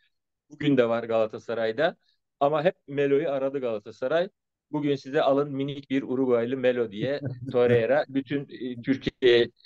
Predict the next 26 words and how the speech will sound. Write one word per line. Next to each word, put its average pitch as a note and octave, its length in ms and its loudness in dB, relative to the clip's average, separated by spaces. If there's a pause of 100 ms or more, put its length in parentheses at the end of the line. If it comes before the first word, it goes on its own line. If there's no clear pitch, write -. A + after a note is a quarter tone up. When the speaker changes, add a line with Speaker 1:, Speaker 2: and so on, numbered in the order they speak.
(340)
Speaker 1:
kendini B2+ 360 2
gösterdi. C3 520 4
Mu-, C#3+ 220 0
muhtemelen D#3 720 2
de D#3+ 200 -4
Uruguay D3 420 -2
milli D3+ 320 -6
takımında C#3+ 360 -2
ilk D#3+ 160 0
on C#3 140 4
bir A#2 80 2
oynar. F#2+ 300 -2
Yani A#2+ 300 -2 (400)
Speaker 2:
Tabii C3 200 0
canım. C#3 300 -8 (580)
Speaker 1:
maçlardan D#3+ 560 0
önce F3 220 -2
oynanan E3 320 -2
son F3+ 300 -2
resmi D#3 360 -6
maç C3 280 -4
bu, G#2 80 -16
Dünya A#2+ 320 -2
Kupası - 320 -10
maçlarından A#2 540 -2
önce. C3+ 360 -2